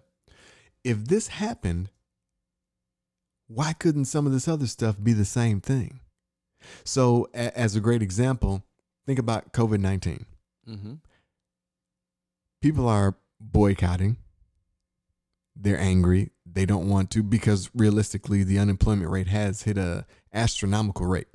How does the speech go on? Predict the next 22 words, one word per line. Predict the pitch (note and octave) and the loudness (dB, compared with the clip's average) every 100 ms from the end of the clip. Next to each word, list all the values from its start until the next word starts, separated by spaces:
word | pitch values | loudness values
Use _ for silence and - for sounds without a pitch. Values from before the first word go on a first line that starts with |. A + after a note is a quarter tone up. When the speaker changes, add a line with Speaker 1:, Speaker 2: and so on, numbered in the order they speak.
| _ | _
Speaker 2:
Was | A#2 | -20
it | F#2+ - | -20 -20
thirty-five | A#2 A#2+ C3+ B2+ | -18 -18 -14 -12
million | B2+ B2+ C3 B2 | -12 -12 -14 -16
people | B2+ B2+ C3 C3 _ _ _ _ _ | -20 -18 -16 -16 _ _ _ _ _
who | A#2 A#2 | -18 -10
are | A#2+ | -8
Speaker 1:
Applied. | - - - | -4 -2 -2
Speaker 2:
unemployed | - B2+ | -6 -10
right | C3 | -12
now? | C3 C#3 C3+ _ _ _ _ | -12 -16 -18 _ _ _ _
Speaker 1:
Crazy. | - - F2+ C#2+ - - _ _ _ _ | 2 4 -2 -10 -16 -20 _ _ _ _
Speaker 2:
Yeah. | _ _ _ _ | _ _ _ _
Speaker 1:
Crazy, | - A#2 G2+ D2+ A#1 | 0 2 2 -4 -6
Speaker 2:
How | |
many | C#2+ - | -6 -6
Speaker 1:
right? | C#3 | -6
Speaker 2:
people | C#3 C3+ | -10 -10
in | C#3 | -10
the | |
United | C#3 C3+ C3+ | -10 -12 -14
States? | C3+ C3+ C#3+ C#3 | -16 -18 -18 -20